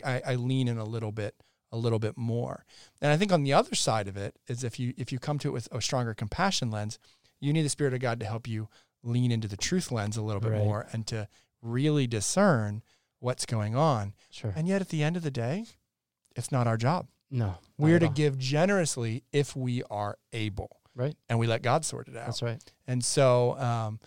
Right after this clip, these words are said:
Speaker 1: so sometimes that is, is even for me where I, where I'm, I'm looking at a situation and God just goes, "Just be faithful." You know, here, I
Speaker 2: Sure.
Speaker 1: literally, I, I've heard the Spirit of God say to me, "Just be faithful."
Speaker 2: Right.
Speaker 1: It's not your job to know.
Speaker 2: No, you don't have to.
Speaker 1: Yeah. You know.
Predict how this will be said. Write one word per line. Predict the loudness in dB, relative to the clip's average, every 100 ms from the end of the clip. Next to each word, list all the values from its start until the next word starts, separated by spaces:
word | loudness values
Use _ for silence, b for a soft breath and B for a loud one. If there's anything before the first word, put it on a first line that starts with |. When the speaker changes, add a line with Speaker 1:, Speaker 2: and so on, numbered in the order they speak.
| B B
Speaker 1:
so | -4 0
sometimes | 4 6 6 6
that | 4
is, | 2 -2 -2
is | -4 -2
even | -2 0 -2
for | -4
me | 0 0
where | 2 0
I, | 0 0 -2 -8 b b b -4
where | 2
I'm, | 2 2
I'm | 0 0
looking | 0 -2
at | -4
a |
situation | -4 -2 -2 -2
and | -4
God | -2 -4
just | -4 -4
goes, | -4 -6 _ _ _ _
"Just | -8 -4
be | -2
faithful." | -4 -6 -6 -8 -12 _ _ _ _ _ _ -8
You | -2
know, | 0
here, | 2 2
I | 4
Speaker 2:
Sure. | 4
Speaker 1:
literally, | 6 6 6 4
I, | 2 0
I've | -4
heard | 0 0
the | 0
Spirit | -2 -2
of | 0
God | -2 -2
say | -4
to | -4
me, | -6 -10 _ _ _ _ -4
"Just | -4 0
be |
faithful." | -2 -2 -4 -4 -6 _ _
Speaker 2:
Right. | -2 -2 -2 _ -4
Speaker 1:
It's | 0
not | 2 2
your | 0
job | 0 -2
to | -2
know. | -2 -4 -6 _ _ -2
Speaker 2:
No, | 2
you | 4
don't | 4
have | 2
to. | 0 -12 -8
Speaker 1:
Yeah. | -2 0 0 _ _
You | -4
know. | -2 -2